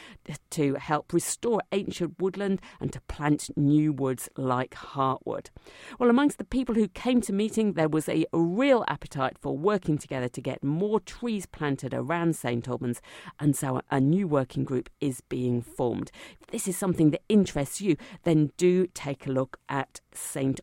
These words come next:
Albans Environment Action dot org. And you'll also find there the dates of fut-, future meetings, the next one of which is on the second of January. And so this is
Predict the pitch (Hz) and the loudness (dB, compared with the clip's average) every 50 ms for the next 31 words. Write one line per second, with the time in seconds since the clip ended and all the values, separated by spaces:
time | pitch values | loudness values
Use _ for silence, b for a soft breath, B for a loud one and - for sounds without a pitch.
0 | - - 220 247 233 202 190 160 151 139 - - 143 135 127 127 156 - 233 240 | -6 -4 -4 -2 0 2 4 4 4 2 0 0 2 2 2 2 0 -2 0 2
1 | 240 202 160 143 131 - - - - 143 165 - - - - 180 175 175 175 - | 2 4 4 4 2 0 -4 -8 -8 -8 -8 -8 -10 -6 -2 0 2 2 0 0
2 | 147 - - 196 196 190 - - - - - _ 233 247 247 226 160 123 - - | -6 -8 -4 -2 -2 -2 -2 -6 -10 -14 -6 _ -2 0 2 2 0 0 -2 -6
3 | B B B B B B - 180 170 170 - - 254 269 269 - - 156 147 139 | B B B B B B 6 6 6 6 6 4 4 4 4 4 2 0 0 0
4 | - - 139 143 147 135 - 135 123 127 B B B B B B - 156 139 - | -2 -4 -4 -2 -2 -2 0 0 0 0 B B B B B B -4 -4 -2 0
5 | 165 147 139 - - - - - 151 139 127 - - - - 233 233 - - - | 0 0 0 -2 -6 -10 -8 -6 -4 -4 -4 -6 -10 -6 -4 -4 -4 -4 -6 -14
6 | - - - 226 247 - - 143 127 127 131 - - 139 135 127 - 165 151 151 | -14 -10 -6 -6 -6 -4 -4 -4 -4 -4 -4 -2 -2 0 0 0 0 2 4 4
7 | 170 190 - - - - - 139 135 127 - - 127 143 156 135 139 135 - - | 4 4 2 -2 -10 -8 -4 0 0 0 0 -2 -4 -6 -2 0 0 0 0 -4
8 | - - - 160 151 147 - - - 151 147 151 156 156 165 175 185 180 - - | -10 -6 -2 0 0 0 -2 -4 -2 -2 0 2 0 0 0 -2 -2 -4 -4 -6
9 | 131 117 - 147 139 151 156 151 - 208 190 185 170 139 123 - 160 156 - 175 | -8 -4 -2 -2 0 0 -2 -2 -2 0 2 4 4 4 4 4 2 2 2 0
10 | 165 180 180 175 190 170 | 0 0 0 -2 -4 -4